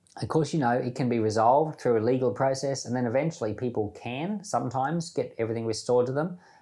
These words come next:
but often they don't get restored to them everything.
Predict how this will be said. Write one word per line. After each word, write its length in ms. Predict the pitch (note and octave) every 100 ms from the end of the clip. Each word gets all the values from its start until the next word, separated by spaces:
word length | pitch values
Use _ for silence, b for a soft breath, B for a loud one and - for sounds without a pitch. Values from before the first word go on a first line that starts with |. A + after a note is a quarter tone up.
| B
but 100 | C3
often 520 | G3 - E3 A#3 - b b b b _ -
they 320 | C#3+ E3 E3
don't 240 | C#3+ F#3+ G3+
get 180 | B3
restored 400 | F3+ - D#3+ B2
to 60 | G#2+
them 140 | A2
everything. 420 | G2 F#2 E2+ D2+